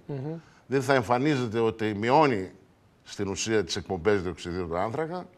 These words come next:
Speaker 1: Με δράση όμως που γίνεται σε άλλη
Speaker 2: Με
Speaker 1: χώρα.
Speaker 2: δράση που γίνεται σε άλλη χώρα.
Speaker 1: Μάλιστα, φοβερό
Speaker 2: Δηλαδή,
Speaker 1: είναι αυτό.
Speaker 2: αυτό είναι φοβερό και ένα άλλο φοβερό είναι αυτό που γίνεται με το Μυτιληναίο,
Speaker 1: Μμμ.
Speaker 2: στα ορυχεία Χλάδας. Δηλαδή,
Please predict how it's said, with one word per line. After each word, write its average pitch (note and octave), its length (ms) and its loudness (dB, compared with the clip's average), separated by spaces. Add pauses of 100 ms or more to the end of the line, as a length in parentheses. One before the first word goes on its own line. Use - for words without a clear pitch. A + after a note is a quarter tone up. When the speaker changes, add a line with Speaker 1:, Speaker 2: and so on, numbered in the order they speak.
(100)
Speaker 1:
Με C3+ 120 -6
δράση D#3 340 2
όμως F3+ 180 -4
που - 60 -10
γίνεται D#3+ 280 -6
σε - 160 -6
άλλη A#2+ 140 -2
Speaker 2:
Με A#2+ 80 0
Speaker 1:
χώρα. B2+ 140 6
Speaker 2:
δράση E3 200 4
που C3+ 100 -4
γίνεται C#3 240 -4
σε D#3 120 2
άλλη C#3 140 2
χώρα. G2+ 420 -2
Speaker 1:
Μάλιστα, D#3 380 -4
φοβερό B2 320 -2
Speaker 2:
Δηλαδή, B2+ 180 4
Speaker 1:
είναι A2+ 80 -2
αυτό. A2 220 -8 (100)
Speaker 2:
αυτό C3 220 2
είναι C3+ 100 4
φοβερό B2 460 4
και D#3 140 -2
ένα D3+ 160 4
άλλο D3 140 6
φοβερό C#3 380 2
είναι F3 200 0
αυτό D#3+ 220 -4
που D3 120 -8
γίνεται E3 360 -4
με D3+ 120 -2
το C#3 120 -4
Μυτιληναίο, C3 720 -2 (160)
Speaker 1:
Μμμ. C#3 180 -10
Speaker 2:
στα D#3+ 140 2
ορυχεία B2+ 320 6
Χλάδας. G#2 460 6
Δηλαδή, A2+ 480 2